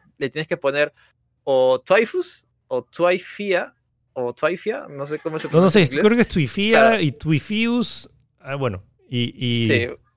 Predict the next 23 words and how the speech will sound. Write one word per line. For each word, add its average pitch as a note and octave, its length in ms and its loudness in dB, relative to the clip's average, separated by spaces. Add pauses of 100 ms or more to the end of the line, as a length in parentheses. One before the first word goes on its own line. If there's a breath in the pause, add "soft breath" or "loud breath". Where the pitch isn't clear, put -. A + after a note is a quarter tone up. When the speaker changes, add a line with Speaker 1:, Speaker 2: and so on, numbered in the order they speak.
(520)
Speaker 2:
y A#2+ 40 -12
bueno, A#2+ 180 -4
Speaker 1:
Y C3 60 -6
Speaker 2:
entonces C3 260 4
Speaker 1:
Twi-, D#3 120 2
Speaker 2:
tenemos D#3+ 200 6
Speaker 1:
o E3 40 6
sea, C3+ 120 4
en B2+ 60 -2
caso E3+ 180 2
de F#3 100 6
ser E3+ 200 0
niña, E3+ 240 0
Twi-, - 260 -2
Twi-, C#3 320 -10
Twifia F#3+ 640 0
o A#2+ 240 0
Twifus, F3+ 400 0
en C3 80 -10
caso C#3+ 180 -2
de D3 60 -8
ser C#3+ 160 -4
niño, D#3 320 -10